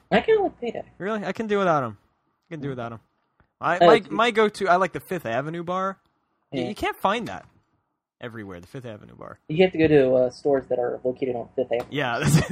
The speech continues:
Speaker 2: it's, it's a very niche market.
Speaker 1: Weren't Fifth Avenues used,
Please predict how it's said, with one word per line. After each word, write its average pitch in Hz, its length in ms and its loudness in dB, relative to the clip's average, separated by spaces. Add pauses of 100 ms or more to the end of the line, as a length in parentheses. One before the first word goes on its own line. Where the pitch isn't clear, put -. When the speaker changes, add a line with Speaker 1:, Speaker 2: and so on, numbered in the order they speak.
Speaker 2:
it's, 190 180 -2
it's 160 240 -6
a 160 160 2
very 156 440 -2
niche 139 380 -6
market. 123 440 -6 (720)
Speaker 1:
Weren't 381 240 4
Fifth 494 140 6
Avenues 196 420 6
used, 151 160 -4